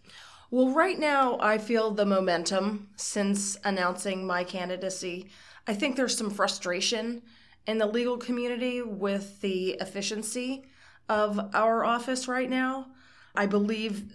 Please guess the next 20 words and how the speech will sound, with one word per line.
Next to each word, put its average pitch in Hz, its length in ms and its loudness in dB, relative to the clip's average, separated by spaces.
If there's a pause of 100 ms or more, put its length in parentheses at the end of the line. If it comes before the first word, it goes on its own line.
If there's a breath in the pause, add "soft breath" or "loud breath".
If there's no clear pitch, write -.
that 190 500 2
I 196 140 2
have 196 320 -2
that 180 240 2
support 214 500 -2
because 185 720 -4 (400 loud breath)
of 196 200 2
my 214 140 4
reputation, 214 920 0
and 190 200 -6
people 202 260 -6
know 185 560 0 (380 loud breath)
that 196 200 0
I 196 140 4
will 190 400 2
bring 185 420 -2
quality 214 840 0 (440 loud breath)
and, 175 680 0 (180)
uh, 185 180 0
confidence 226 800 0